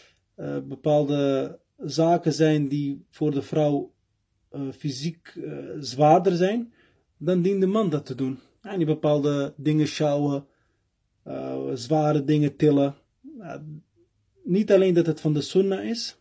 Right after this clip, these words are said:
want sommige geleerden hebben deze, eh, deze, yani, vorm van hulp aanbieden in het gez-, yani, huishouden, hebben ze gezegd dat dit van de sunnah is zelfs.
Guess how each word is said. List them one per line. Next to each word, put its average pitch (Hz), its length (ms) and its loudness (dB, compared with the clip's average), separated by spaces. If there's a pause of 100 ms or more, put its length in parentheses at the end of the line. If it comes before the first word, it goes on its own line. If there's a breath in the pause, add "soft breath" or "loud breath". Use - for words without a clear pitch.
(120)
want - 140 -14
sommige 160 240 0
geleerden 147 360 2
hebben 139 260 -4 (380 loud breath)
deze, 135 680 -2 (460 soft breath)
eh, 127 280 -12
deze, 127 600 -8 (160)
yani, 123 640 -12 (320)
vorm 185 400 8
van 147 400 2 (720)
hulp 151 440 4
aanbieden 139 520 -4
in 147 120 -2
het 143 120 -4
gez-, 139 240 -6
yani, 131 760 -6
huishouden, 165 720 4 (260 loud breath)
hebben 151 260 -2
ze 151 80 -2
gezegd 156 320 0
dat 156 120 2
dit 160 140 -4
van 170 120 0
de 156 60 0
sunnah 185 440 4
is 120 140 -10
zelfs. 113 460 -10